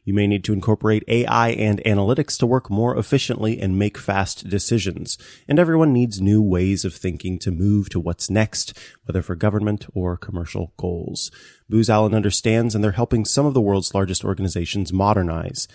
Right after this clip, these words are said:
They understand the mission of government and industry and the need to adapt to constant change. They provide open source solutions so clients can integrate innovation from anywhere, whether from visionary startups or major contractors.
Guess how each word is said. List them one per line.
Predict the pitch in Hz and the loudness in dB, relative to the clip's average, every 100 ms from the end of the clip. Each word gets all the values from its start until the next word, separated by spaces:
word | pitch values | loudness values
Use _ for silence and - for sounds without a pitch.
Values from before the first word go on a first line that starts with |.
| - _ - | -20 _ 0
They | 101 | 2
understand | 98 - 104 92 | 2 2 0 2
the | |
mission | 98 - 101 | 0 0 -2
of | 87 | 0
government | 98 90 95 87 | 0 0 0 -2
and | 92 | -2
industry | 98 113 - 120 113 113 113 | 0 2 0 -2 -2 -2 -6
and | 90 | -6
the | |
need | 87 92 95 - | -2 0 -2 -4
to | 90 | -6
adapt | 78 90 92 - | -2 -2 -2 -8
to | - | -12
constant | - 90 - 90 - | -6 -4 -4 -8 -8
change. | - 95 85 - - - - - _ | -2 0 0 -4 -12 -16 -20 -20 _
They | - | -2
provide | 104 98 95 90 | 2 2 2 2
open | 104 113 | 2 2
source | 104 117 104 | 0 0 0
solutions | - 101 98 - 92 85 | 0 0 0 -2 -4 -4
so | 101 | -4
clients | - 101 95 95 - | -2 -2 0 -2 -2
can | 98 | -4
integrate | 107 110 104 104 98 - | -2 -4 -2 0 0 0
innovation | 98 104 92 - 92 | -2 2 0 0 -4
from | - 92 | -4 -4
anywhere, | - 123 90 85 85 - - _ - | 2 4 4 0 -4 -8 -20 _ -2
whether | 101 98 | 0 0
from | 95 | 0
visionary | 90 101 110 107 | 2 2 4 2
startups | - 107 98 98 - - | 2 2 2 0 -2 -2
or | 92 92 - | 0 0 -4
major | - 87 - 92 85 - | -6 -6 -4 -4 -6 -10
contractors. | - 92 87 - 85 - 87 90 - - | -4 -2 -2 -6 -12 -10 -12 -8 -8 -8